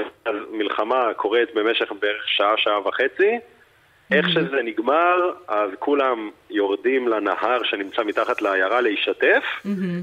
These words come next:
Speaker 1: זה גם חלק מהמסורת, ובאותו רגע כל המקומיים בעיירה פשוט מתלבשים על הרחוב הזה עם זרנוקים של מים, ועם לחץ מים, ועם דלי-, דליים,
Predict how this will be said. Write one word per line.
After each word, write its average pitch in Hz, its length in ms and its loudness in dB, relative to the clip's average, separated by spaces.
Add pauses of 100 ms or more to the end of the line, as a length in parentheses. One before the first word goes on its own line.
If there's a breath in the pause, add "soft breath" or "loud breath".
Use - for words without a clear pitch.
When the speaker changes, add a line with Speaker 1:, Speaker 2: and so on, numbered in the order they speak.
(100)
Speaker 1:
זה 104 100 -2
גם 120 200 0
חלק 123 240 0
מהמסורת, 139 640 2
ובאותו 107 500 2
רגע 147 340 2 (500 loud breath)
כל 160 220 4
המקומיים 139 560 0
בעיירה 117 420 2
פשוט - 200 -6 (200)
מתלבשים 110 400 -2
על 123 80 2
הרחוב 110 360 0
הזה 120 280 2
עם 101 160 -4
זרנוקים 98 480 -2
של 107 360 -2
מים, 135 380 0 (220)
ועם 101 320 -2
לחץ - 200 -2 (140)
מים, 123 280 2
ועם 101 100 -2 (160)
דלי-, - 160 0 (120)
דליים, 120 340 2